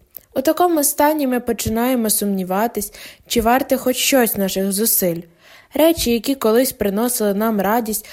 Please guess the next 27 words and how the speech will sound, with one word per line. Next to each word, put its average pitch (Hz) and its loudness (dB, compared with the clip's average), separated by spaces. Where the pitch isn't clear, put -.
втрачають 226 0
сенс. 180 -2
Ми 370 2
перестаємо 269 2
робити 220 0
будь-що, 233 -2
щоб 202 -4
могло 208 0
б 226 -12
підняти 220 -2
нам 247 0
настрій, 175 -4
адже 254 2
нам 285 0
просто 302 2
не 285 0
хочеться. 190 -2
Коли 339 4
ви 359 6
починаєте 269 0
уникати 214 0
чогось 226 -2
важливого, 214 0
потенційно 269 0
значущого 220 0
для 196 2
вас, 247 0